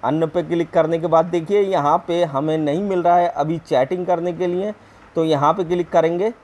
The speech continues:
ये देखिए, एक पेंसिल का आइकन था, वहाँ पे क्लिक किया और यहाँ पे कस्टमर केयर नंबर, यहाँ पे टाइप करने के बाद देखिए, हम सीधे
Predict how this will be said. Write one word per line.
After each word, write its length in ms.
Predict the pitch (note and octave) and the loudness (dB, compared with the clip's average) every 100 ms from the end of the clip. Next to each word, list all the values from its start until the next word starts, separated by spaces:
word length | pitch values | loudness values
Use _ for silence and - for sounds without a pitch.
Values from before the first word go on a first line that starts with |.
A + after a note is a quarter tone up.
| - - | -20 -6
ये 140 | C#3+ | -4
देखिए, 360 | D3+ D3 F3+ F#3+ | -4 -2 -2 -2
एक 220 | - D3 - | -4 -6 0
पेंसिल 360 | C#3 C#3+ F3 F3 | 2 2 0 2
का 100 | F3 | 4
आइकन 360 | E3 E3+ E3+ | 4 0 0
था, 100 | F3 | 0
वहाँ 280 | E3+ A#2+ C3 | 0 0 0
पे 160 | F#3 F3 | -2 -4
क्लिक 480 | - - E3 D#3+ | -6 -4 -2 -2
किया 180 | - F3+ | 0 2
और 260 | F3+ - D3+ | 2 0 -2
यहाँ 280 | C#3+ C#3+ E3+ | 0 0 0
पे 240 | F3+ D#3+ - | 0 -2 -2
कस्टमर 580 | C3 - D3 D#3+ E3+ G3 - - - - - - | -4 -2 -2 2 0 0 -10 -20 -20 -20 -20 -12
केयर 400 | C#3+ C3+ C#3 F#3+ G#3 - - - - | -2 2 4 2 -4 -20 -20 -20 -12
नंबर, 460 | B2 C3 C#3 C3 B2+ | -4 -2 2 4 4
यहाँ 320 | A#2 B2+ D3+ | 2 0 2
पे 140 | D#3+ E3+ | 2 2
टाइप 280 | D#3 E3 D#3 | 2 0 0
करने 260 | D#3 D#3 | 0 0
के 80 | D#3 | 0
बाद 220 | D3+ D#3 | 4 2
देखिए, 340 | G3+ D#3+ C#3 D#3+ | 2 -4 -2 -4
हम 440 | D3 C#3+ D#3+ D#3+ | -2 -4 -4 -8
सीधे 500 | - E3 E3+ F#3+ F3+ | -10 -8 -2 -2 -2